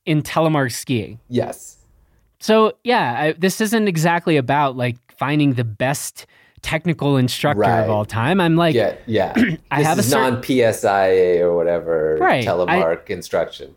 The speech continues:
Speaker 1: I have a network. How, how good is my network at preparing me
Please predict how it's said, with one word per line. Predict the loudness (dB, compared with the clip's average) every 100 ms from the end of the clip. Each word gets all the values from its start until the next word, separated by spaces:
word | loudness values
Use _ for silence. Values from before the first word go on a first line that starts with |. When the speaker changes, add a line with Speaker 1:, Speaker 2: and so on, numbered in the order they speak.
| _ _ _ _ -4
Speaker 1:
I | -2
have | 0 2
a | 2
network. | 2 0 0 0 0
How, | -4 -2 2 0 -2
how | -8 -2 0 0
good | 0 0 2 0
is | 0 0 0
my | 0 2
network | 2 0 0 0 -2 -2 -4
at | -4 -2
preparing | -4 -4 0 0 0 0
me | 0 0 -2